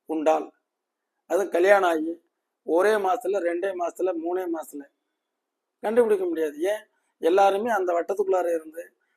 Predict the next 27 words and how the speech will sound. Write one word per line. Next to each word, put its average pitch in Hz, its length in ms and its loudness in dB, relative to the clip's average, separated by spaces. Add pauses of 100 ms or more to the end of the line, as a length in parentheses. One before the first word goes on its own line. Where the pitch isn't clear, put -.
(120)
ரஜ்ஜை 170 380 2
பார்த்து, 180 300 0
பார்த்து, 175 280 -2
பார்த்து 170 280 -4
தூக்கி 190 240 -2
ஓரமா 175 280 -2
வச்சிருவாங்க. 156 440 -8
பொருந்தும் 202 380 -2
நட்சத்திரங்கள் 165 880 -4 (500)
அப்படின்னு 190 340 2
அஸ்ட்ராலஜில 190 580 2
எழுதி 202 280 0
கொடுப்பாரு. 175 420 -8 (380)
அப்ப 170 240 2
ரஜ்ஜெல்லாம் 196 520 6
எது 180 120 0
எது 208 220 6
தட்டுதோ 175 340 -2
அதெல்லாம் 180 280 -2
விளக்கிடுவாங்க. 165 500 -8 (1700)
யோனி 214 280 2
பொருத்தம் 202 380 0
எது 180 180 2
எதெல்லாம் 196 280 2
இல்லையோ 175 300 0
அதெல்லாம் 175 280 -4
விளக்கிடுவாங்க. 160 580 -8